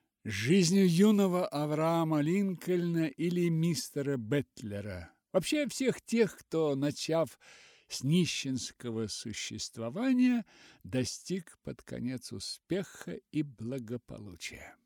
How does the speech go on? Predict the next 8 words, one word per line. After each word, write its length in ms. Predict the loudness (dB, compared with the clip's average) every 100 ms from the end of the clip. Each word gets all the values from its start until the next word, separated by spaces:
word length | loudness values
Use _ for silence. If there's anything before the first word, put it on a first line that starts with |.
| _ _ _ _
Признавая, 640 | -4 -2 0 0 2 4 2
что 200 | 2 0
бедность 540 | 4 4 6 2 2
неприятна 1080 | 0 2 4 6 8 6 2 -2 0 -2 -6 _ _ _ _ _ _ _
со 200 | -14 -10
многих 600 | -2 0 0 0 -4 -6 -6
точек 520 | -4 -4 -8 -12 -12
зрения, 640 | -10 -8 -6 -6 -8 -12